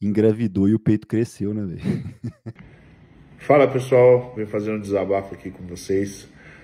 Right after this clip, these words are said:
Speaker 2: Com tudo isso que tá acontecendo lá no Rio Grande do Sul, tenho ficado muito triste, chateado, sem cara de ficar postando nada sobre. Por eu não ter postado nada, muita gente me mandando direct, me cobrando que eu tenho que postar Pix, sei lá, do governo da onde,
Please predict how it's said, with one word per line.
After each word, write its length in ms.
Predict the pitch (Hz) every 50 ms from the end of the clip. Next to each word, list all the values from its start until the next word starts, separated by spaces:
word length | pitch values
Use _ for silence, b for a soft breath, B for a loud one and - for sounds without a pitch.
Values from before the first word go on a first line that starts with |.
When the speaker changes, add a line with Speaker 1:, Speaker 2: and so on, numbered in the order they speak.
| B B B B
Speaker 2:
Com 100 | - 113
tudo 240 | - - 123 120 120
isso 140 | 117 -
que 80 | - -
tá 60 | -
acontecendo 540 | - - 107 101 - - 98 - - 101 101
lá 100 | 98 98
no 100 | 98 101
Rio 120 | 104 104
Grande 260 | 98 101 98 95 92 87
do 100 | 90 90
Sul, 180 | - - 98
tenho 180 | 92 - 98 92
ficado 320 | - - 95 92 90 92
muito 280 | 98 104 113 - - -
triste, 320 | - 98 98 98 - -
chateado, 500 | - 95 92 - - 92 92 92 95 95 -
sem 300 | - - - 113 117 123
cara 280 | 123 - - 101 101 101
de 140 | 101 98 92
ficar 240 | - - - 95 92
postando 560 | - - 95 95 - - - - 98 95 92
nada 300 | 92 95 92 92 92 87
sobre. 440 | - - - 92 92 90 - 101 101 - - - - - - -
Por 100 | 143 143
eu 80 | 160 151
não 160 | 143 135 123
ter 80 | 135 135
postado 420 | 131 127 120 - 117 110 107 104
nada, 340 | 101 101 101 107 104 104 92
muita 380 | 90 98 104 117 123 123 127
gente 280 | 107 110 107 101 - 107
me 120 | 104 101
mandando 380 | 101 104 101 98 101 101 98 95
direct, 480 | 92 98 92 95 95 95 - - - 101
me 80 | 101
cobrando 460 | 101 - 107 92 101 95 101 101 101
que 80 | 101 -
eu 40 | 92
tenho 180 | - 98 98
que 60 | 95 -
postar 320 | 95 92 - - 92 90
Pix, 280 | 92 - 107 101 101 -
sei 140 | - 101 98
lá, 120 | 98 95
do 120 | 95 95 92 92 92
governo 400 | 90 98 92 92 95 92 92 90
da 140 | 90 90
onde, 440 | 90 92 98 107 113 104 92 92 87